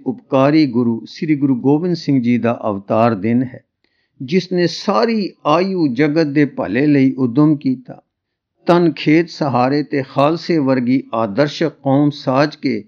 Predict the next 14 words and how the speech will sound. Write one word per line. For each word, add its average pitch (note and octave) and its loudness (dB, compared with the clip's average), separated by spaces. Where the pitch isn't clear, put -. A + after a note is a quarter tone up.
ਉਸ F3+ -4
ਦੇ E3 4
ਪਵਿੱਤਰ F3 0
ਰੂਪ D3 2
ਤੇ D3+ 2
ਕਰਨੀ D3 2
ਵਿੱਚ C3 0
ਆਪਣੀ B2+ 0
ਜੋਤ C3+ 0
ਰੱਖ E3+ 0
ਕੇ D3 2
ਉਸ C#3+ -2
ਨੂੰ D3 4
ਆਪਣਾ A#2+ -2